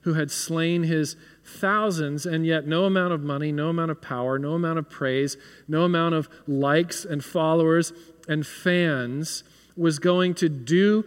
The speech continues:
for his soul what he was demanding they do for his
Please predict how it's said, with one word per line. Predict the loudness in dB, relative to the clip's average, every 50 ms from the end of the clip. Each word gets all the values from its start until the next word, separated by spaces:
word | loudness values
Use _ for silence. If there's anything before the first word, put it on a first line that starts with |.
| -6 -20 -20
for | -16 -2 2 4 4 6 6 6 6 4
his | 4 4 4 4 4 2 0 -4 -4 0
soul | 2 2 4 4 2 2 2 2
what | 2 2 2 2
he | 2 0
was | 0 0 -2 -2
demanding | -4 -4 -4 -2 -4 -2 -2 -2 -2 -4 -4 -4
they | -2 -2 -2 -2
do | -4 -2 0 0 2 2 0
for | -2 -2 -2 0 0 0 0
his | -2 0 -2 -2 -2 -4